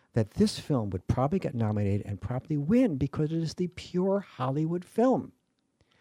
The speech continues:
right? This is a film about Hollywood and a documentary about Hollywood. They love those kind of films. Uh, and it didn't get no-, up to the nominations, uh, although I think it's still a very popular film. Everybody I know who's seen this film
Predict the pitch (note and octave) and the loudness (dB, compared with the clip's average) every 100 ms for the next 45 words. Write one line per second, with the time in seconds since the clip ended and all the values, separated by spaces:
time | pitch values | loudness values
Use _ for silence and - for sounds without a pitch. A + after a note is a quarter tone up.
0 | _ - C#3 D#3 F3+ A3 G3 - F3+ F3+ | _ 4 4 4 -2 -2 -6 0 0 0
1 | D#3+ - - D3 D#3+ - - F3 D#3 F#3 | -2 -6 -6 -2 -2 -4 -8 -4 -2 0
2 | D3+ C3 A2 - _ _ _ - E3 E3+ | 2 0 -2 -8 _ _ _ 2 4 4
3 | F3 - F3 G3 G3+ E3 B2+ B2+ A#2+ G#2 | 2 2 2 4 4 0 -2 0 0 0
4 | B2+ B2 C3 F#3 G3+ G#3+ G3+ D3+ C3+ G#2+ | 2 4 4 4 4 4 4 4 4 4
5 | - G#2+ D#2+ - - _ - - _ - | 4 2 0 -6 -12 _ -20 -20 _ -4
6 | A#2+ - B2+ B2 - B2+ C3 F3+ E3+ C#3 | -4 -4 -10 -8 0 2 2 2 2 0
7 | A2+ A#2 A2 G#2 - G#2 F#2+ F2+ F2+ F2+ | 0 0 0 -2 2 2 2 2 2 0
8 | F2 - - - - _ _ - G2 G#2+ | 0 -4 -8 -14 -20 _ _ -6 6 8
9 | G#2+ F#2+ - B2 G2 - - B2 G2 F#2 | 8 4 -2 -4 -4 -8 -2 -2 -2 -6
10 | A2 G#2 - G#2 G#2 G2+ A2 C#3 F3+ D3 | -6 -4 -2 0 0 -2 -2 -2 0 2
11 | A2+ G#2 F#2 F#2 - G2+ E2+ D2+ - - | 2 4 4 2 0 -2 0 -2 -2 0
12 | G2+ E2+ | 2 2